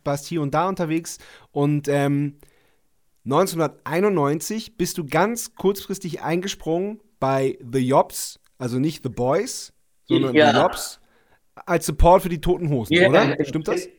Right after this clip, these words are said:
Speaker 2: in der Philips-Halle, ja, ja.
Speaker 1: Ja.
Speaker 2: No, ich,
Speaker 1: W-,
Speaker 2: oh, ich, ich gewohnt mit Monique, Monique Masen, who singen on zwei Toten Hosen Platten.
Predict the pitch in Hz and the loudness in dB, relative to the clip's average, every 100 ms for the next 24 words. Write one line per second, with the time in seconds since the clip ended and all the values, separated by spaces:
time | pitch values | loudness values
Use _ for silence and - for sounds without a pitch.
0 | _ - 131 135 185 196 - 135 113 127 | _ -6 -6 2 2 2 4 4 4 4
1 | 127 120 117 - - _ _ _ _ _ | 4 2 0 -4 -14 _ _ _ _ _
2 | - 147 147 _ _ _ _ _ _ _ | -6 -4 -4 _ _ _ _ _ _ _
3 | _ _ _ _ _ _ - 156 190 202 | _ _ _ _ _ _ 2 4 6 2
4 | - - - _ - 208 143 - _ _ | 0 -8 -16 _ -10 -8 -10 -16 _ _
5 | _ _ _ _ - 185 160 135 - - | _ _ _ _ 0 2 2 0 -4 -10
6 | - 180 175 - 180 175 - 170 214 190 | 0 2 2 2 2 2 2 4 4 4
7 | 180 165 170 196 220 156 - - - - | 2 4 2 4 6 4 0 -8 -12 -2
8 | 147 165 165 170 190 185 127 113 127 147 | 2 2 2 2 4 4 2 2 4 4
9 | 143 147 - 127 175 170 151 139 135 - | 4 -2 -6 0 2 4 2 2 2 2
10 | 160 190 185 143 - - 127 98 110 113 | 4 6 8 6 2 0 0 0 0 0
11 | 92 101 104 98 151 180 | 0 0 0 2 -2 -4